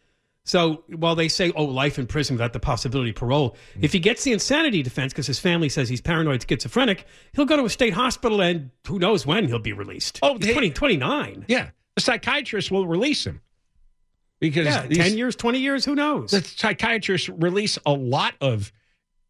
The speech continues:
Speaker 2: damaged, violent psychopaths, and, uh, often they have to be rounded up and put back in, uh, in the mental hospital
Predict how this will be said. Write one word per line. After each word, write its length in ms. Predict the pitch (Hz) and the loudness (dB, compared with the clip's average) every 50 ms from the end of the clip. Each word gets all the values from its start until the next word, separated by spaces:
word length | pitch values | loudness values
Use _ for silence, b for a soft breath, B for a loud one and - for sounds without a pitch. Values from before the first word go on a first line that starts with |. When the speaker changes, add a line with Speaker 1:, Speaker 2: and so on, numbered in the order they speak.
| _ 107 | _ -2
Speaker 2:
damaged, 540 | 85 156 147 147 147 143 127 107 92 90 - | 0 0 0 0 -4 -6 -6 -6 -8 -6 -6
violent 480 | 110 95 - 120 139 139 131 123 98 | -2 0 2 2 2 0 -2 -4 -4
psychopaths, 840 | - - 151 135 131 - 143 120 - - 120 117 131 160 - - - - | 0 0 0 0 0 -2 -2 -2 0 0 0 2 0 -2 -2 -4 -4 0
and, 160 | 160 160 165 | 0 2 2
uh, 140 | 165 165 - _ - _ - | 0 -2 -4 _ -20 _ -2
often 320 | - 180 220 - - 233 190 | 0 0 0 0 -2 -2 0
they 120 | 196 196 | 0 2
have 180 | 175 190 185 - | 2 0 -2 -2
to 60 | - | 0
be 140 | 190 196 180 | 0 2 4
rounded 340 | 156 160 170 185 185 180 170 | 4 2 2 0 -2 -2 -2
up 160 | 190 202 - | -2 -2 -4
and 120 | 202 175 - | -8 -4 -2
put 200 | 220 220 - - | -2 -2 0 0
back 260 | 214 202 196 - - | -2 -2 -2 -2 -2
in, 180 | 196 196 202 202 | -2 -2 2 2
uh, 240 | 196 196 196 190 175 b b b b b b b | 2 2 2 2 -2 b b b b b b b
in 80 | 180 208 | 0 0
the 60 | 208 | 2
mental 320 | 220 254 269 - 226 208 | 2 0 0 0 0 0
hospital 520 | 143 123 117 113 - - 107 87 76 - | 0 0 -2 -4 -6 -6 -6 -6 -6 -12